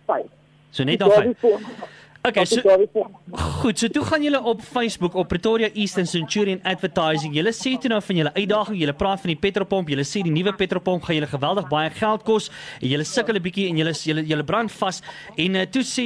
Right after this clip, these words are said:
Speaker 2: jy toe, eh, vertel ons nou die storie, want toe kom David, nê, en hy begin toe nou kommentaar te lewer. Want ek sien daar was baie kommentare,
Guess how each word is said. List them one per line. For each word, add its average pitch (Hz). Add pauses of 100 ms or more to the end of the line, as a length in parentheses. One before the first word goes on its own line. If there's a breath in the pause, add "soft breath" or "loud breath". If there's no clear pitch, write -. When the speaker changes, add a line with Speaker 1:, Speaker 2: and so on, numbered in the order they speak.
Speaker 2:
jy 208
toe, 202
eh, 170
vertel 196
ons 226
nou 214
die 185
storie, 156
want 139
toe 220
kom 214
David, 165
nê, 156
en 160
hy 147
begin 180
toe 175
nou 156
kommentaar 175
te 160
lewer. 139
Want 139
ek 135
sien 247
daar 233
was 180
baie 170
kommentare, 170